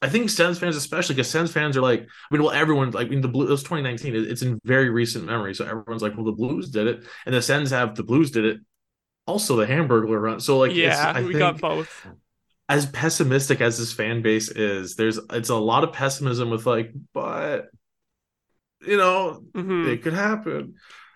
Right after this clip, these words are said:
Speaker 2: We,
Speaker 1: Um,
Speaker 2: we've seen these weird miracles before, but it's, you can't count on that, right?
Speaker 1: Yeah, um, I don't think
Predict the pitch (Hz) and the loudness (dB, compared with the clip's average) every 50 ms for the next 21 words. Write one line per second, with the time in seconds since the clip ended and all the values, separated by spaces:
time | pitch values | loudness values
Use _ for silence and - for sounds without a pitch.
0 | _ _ _ _ - 113 110 110 110 107 107 - - 180 175 160 170 - 208 208 | _ _ _ _ -2 0 0 2 0 0 -2 -2 -4 -4 -4 -6 -2 0 0 2
1 | 208 208 202 165 180 160 165 180 180 185 185 165 156 175 170 165 175 170 - 185 | 2 0 0 -2 -4 -6 -4 -2 0 0 -2 -2 -2 -2 -2 -2 -2 -2 -2 -4
2 | 175 165 170 147 165 160 - - - 147 147 156 165 156 170 156 156 151 - - | -4 -4 -6 -8 -10 -12 -12 -8 -6 -4 -2 -2 -2 -2 -4 -6 -6 -6 -8 -10
3 | - - - - - _ _ - - _ _ 185 151 - 185 175 - - - 170 | -10 -10 -12 -14 -16 _ _ -20 -20 _ _ -10 -2 0 0 0 0 0 -4 -4
4 | 156 151 143 - 147 147 139 143 147 151 151 - - 151 151 165 - - _ _ | -4 -4 -6 -8 -8 -8 -6 -4 -4 -4 -4 -4 -4 -4 -4 -6 -8 -10 _ _
5 | _ _ _ _ _ _ _ _ _ _ _ _ _ _ _ _ _ _ _ _ | _ _ _ _ _ _ _ _ _ _ _ _ _ _ _ _ _ _ _ _
6 | _ _ _ _ _ _ 123 117 120 113 110 107 107 104 104 - - - _ 113 | _ _ _ _ _ _ -4 0 2 2 4 4 2 2 0 -2 -4 -8 _ -2
7 | 120 113 110 107 107 104 104 101 101 98 95 80 58 - - _ _ _ _ _ | 0 2 2 2 0 -2 -4 -6 -8 -10 -12 -12 -14 -16 -18 _ _ _ _ _
8 | _ _ _ _ _ _ _ _ _ _ _ _ _ _ _ _ _ _ _ _ | _ _ _ _ _ _ _ _ _ _ _ _ _ _ _ _ _ _ _ _
9 | - 117 104 110 120 120 117 117 117 - - 120 113 104 101 98 - - | -8 -8 -6 -2 -2 0 0 0 -4 -6 -6 -6 -6 -4 -6 -10 -14 -18